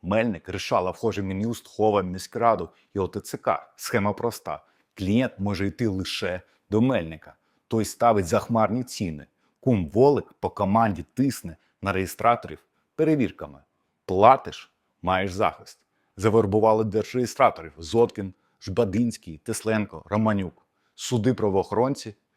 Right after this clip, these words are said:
в темі. Люди втрачають майно, чесні спеціалісти — роботу, а Мін'юст робить вигляд,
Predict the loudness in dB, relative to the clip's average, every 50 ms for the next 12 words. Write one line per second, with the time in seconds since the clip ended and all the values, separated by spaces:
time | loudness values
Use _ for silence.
0 | _ _ _ -20 -20 -10 -6 -4 -4 -4 -6 -10 -18 _ _ _ _ _ _ _
1 | _ 0 2 2 2 2 0 -2 -6 -12 -8 -4 -4 -4 -4 -4 -6 -6 -4 -4
2 | -2 -4 -4 -4 -8 _ _ _ _ _ _ -4 -4 -2 -2 -4 -8 -8 -10 -10
3 | -6 -4 -4 -4 -4 -6 -6 -4 -2 -2 -2 -2 -2 -4 -6 -6 -10 -16 -20 _
4 | _ _ _ -4 -4 -2 -2 -2 -2 -2 -2 0 -2 -2 -4 -4 -2 -2 -2 -2
5 | -2 -4 -4 -2 -2 -2 -2 -2 -6 -8 -8